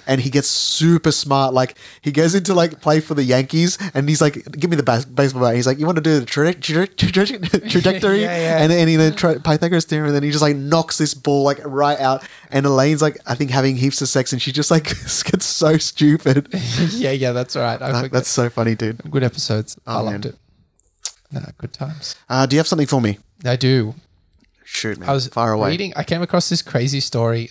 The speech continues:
Speaker 2: Um, <laughs> it made me think, I was looking up, like, you know,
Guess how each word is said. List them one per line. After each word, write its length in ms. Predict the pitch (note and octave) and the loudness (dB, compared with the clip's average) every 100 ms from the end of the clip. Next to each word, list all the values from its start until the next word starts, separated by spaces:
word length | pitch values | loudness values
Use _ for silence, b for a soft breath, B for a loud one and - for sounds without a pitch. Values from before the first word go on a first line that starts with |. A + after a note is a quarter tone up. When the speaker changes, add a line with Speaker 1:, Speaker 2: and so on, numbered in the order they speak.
| C3+ | -4
Speaker 2:
Um, 300 | A#2+ C#3 D3 b b b b b b b b _ _ | -4 -4 -12 b b b b b b b b _ _
<laughs> 0 | |
it 1300 | D#3+ - D3 - D#3+ - G3+ G#3 G3+ G3 - - D#3 | 0 2 0 -2 -6 -6 -4 -2 -4 -6 -8 -8 -2
made 160 | E3+ | -2
me 100 | G#3+ | -2
think, 240 | G#3 G3+ - - | -2 -4 -4 0
I 80 | |
was 140 | D#3 D3 | 0 2
looking 260 | E3+ G3+ | -2 -2
up, 160 | F#3+ E3 | -4 0
like, 240 | C#3 B2+ | -2 0
you 80 | C#3 | -2
know, 200 | B2 A#2 | -2 -2